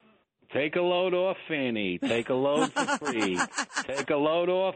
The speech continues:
Speaker 1: Fannie, and put the load right on me. I'm Donald J. Trump, and I approve of this message.
Speaker 2: Oh, that's
Speaker 1: You know?
Speaker 2: great.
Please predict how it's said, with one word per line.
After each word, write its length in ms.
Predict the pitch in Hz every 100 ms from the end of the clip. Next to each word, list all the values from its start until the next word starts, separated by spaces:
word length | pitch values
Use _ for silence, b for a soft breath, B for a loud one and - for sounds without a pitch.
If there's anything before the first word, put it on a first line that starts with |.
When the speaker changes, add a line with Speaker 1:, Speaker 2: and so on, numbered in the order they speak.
| -
Speaker 1:
Fannie, 580 | 160 143 117 107 95 87 B B B -
and 200 | 90 87
put 220 | - 135
the 80 | 131
load 380 | 123 123 120 107
right 280 | 110 127 135
on 280 | 143 139
me. 420 | 123 107 87 78 80
I'm 220 | 90 92
Donald 400 | 104 107 113 104
J. 240 | 120 113 107
Trump, 300 | - 120 127
and 100 | 110
I 100 | 107
approve 480 | 104 98 - 110 110
of 80 | 110
this 120 | 117 -
message. 380 | 92 82 - -
Speaker 2:
Oh, 520 | 523 539 554 539 523 453
that's 260 | 494 508 -
Speaker 1:
You 120 | 508
know? 20 |
Speaker 2:
great. 360 | 523 - 466